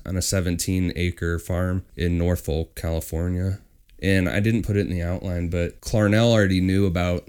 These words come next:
the, the animal killing, like, she, and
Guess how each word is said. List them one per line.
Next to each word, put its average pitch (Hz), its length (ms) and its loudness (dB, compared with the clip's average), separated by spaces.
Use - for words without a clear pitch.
the, 87 540 0
the - 160 -6
animal 98 320 0
killing, 120 520 2
like, 95 160 -2
she, 107 240 0
and 98 380 2